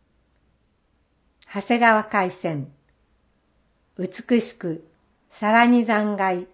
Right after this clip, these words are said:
焼きサンマ。藤下康生。星野椿線。白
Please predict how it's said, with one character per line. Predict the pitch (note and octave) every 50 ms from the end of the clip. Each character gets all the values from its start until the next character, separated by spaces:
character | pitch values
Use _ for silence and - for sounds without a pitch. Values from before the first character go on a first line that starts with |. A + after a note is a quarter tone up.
| _ -
焼 | F#3 F#3 F#3 -
き | -
サ | - - A3 G3+ F#3+
ン | F3 D#3
マ。 | D#3 C#3+ B2+ - - _ _ _ _ _ _ _ _ _ _ _ _ _ _ _ _ _ _ _ _ _
藤 | _ G#3+ G3+ - A#3 A#3
下 | - - - F#3+ F#3 -
康 | G3 F#3 F3 C#3
生。 | - - - D3+ D3 C#3+ - - _ _ _ _ _ _ _ _ _ _ _ _ _ _ _ _ _ _ _ _ _ _ _ _ _ _ _ _ _ _ _ _ _ _ _ _ _ _ _ _ _ _
星 | _ - B3 B3 - - A#3+
野 | G#3 F#3+ F#3
椿 | - - G3 G3 F3+ F#3 - -
線。 | - - F#3+ E3+ D#3+ C3+ C#3 - _ _ _ _ _ _ _ _ _ _ _ _ _ _ _ _ _ _ _ _ _ _ _ _ _ _ _ _ _ _ _ _ _
白 | - - A3+ G#3 A3+ A#3